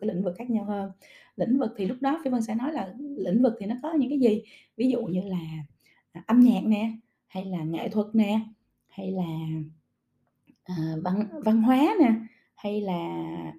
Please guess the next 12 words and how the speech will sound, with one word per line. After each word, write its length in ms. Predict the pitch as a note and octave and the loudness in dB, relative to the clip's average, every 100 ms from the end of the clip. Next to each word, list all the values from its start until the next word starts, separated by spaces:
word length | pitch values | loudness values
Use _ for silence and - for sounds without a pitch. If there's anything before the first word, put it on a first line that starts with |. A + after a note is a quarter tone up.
| _ | _
à, 100 | - D#3+ D#3+ D#3+ E3 E3+ D#3+ D#3+ E3 E3 | -10 -8 -6 -6 -6 -6 -8 -8 -10 -2
văn 200 | G#3+ B3 | 6 6
chương 320 | C4 B3+ B3+ | 8 10 12
nè, 180 | B3 G#3+ A3 - | 10 8 0 -10
đúng 100 | - | -4
hông? 200 | C#4 B3+ B3 - _ _ | 0 0 -2 -10 _ _
À, 340 | E3+ E3 D#3+ E3 | -10 -8 -10 -8
hay 220 | G#3 G#3 | -8 -8
là 240 | G3+ F3 | -6 -4
lịch 140 | E3+ F#3 | -2 -4
sử 440 | - - - C#4 | 0 0 2 2
nè, 180 | E4+ A#3+ | 2 0